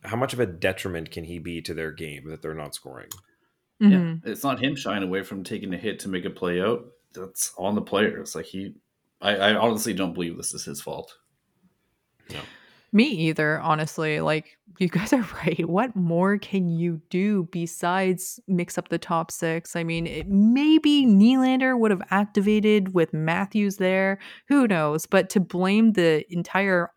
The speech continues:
Speaker 3: postseason on Keefe, I think that's
Speaker 2: Yeah.
Speaker 3: too much. Too much.
Speaker 1: Yeah. Heiskanen just took a, uh, a shot to the face and went to the dressing room. That sucks.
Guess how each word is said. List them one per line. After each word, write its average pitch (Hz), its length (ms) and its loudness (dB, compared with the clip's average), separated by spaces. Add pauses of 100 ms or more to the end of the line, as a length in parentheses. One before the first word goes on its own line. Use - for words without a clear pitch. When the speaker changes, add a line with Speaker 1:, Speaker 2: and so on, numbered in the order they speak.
(160)
Speaker 3:
postseason 196 800 0
on 160 160 -4
Keefe, 190 560 -4 (420)
I 175 80 -2
think 180 200 -6
that's - 580 -4 (640)
Speaker 2:
Yeah. 87 100 -6
Speaker 3:
too 92 140 0
much. - 360 -6 (380)
Too 220 140 2
much. - 320 -6 (560)
Speaker 1:
Yeah. - 140 -8 (600)
Heiskanen 87 440 -4
just 80 180 -6
took 82 160 -6
a, 76 460 -6
uh, - 40 -10
a 78 40 -10
shot 73 280 -8
to 76 80 -14
the 71 60 -12
face 76 480 -14
and - 100 -16
went 78 140 -12
to - 60 -20
the 80 60 -12
dressing 76 340 -12
room. 78 220 -8
That 78 140 -12
sucks. - 500 -14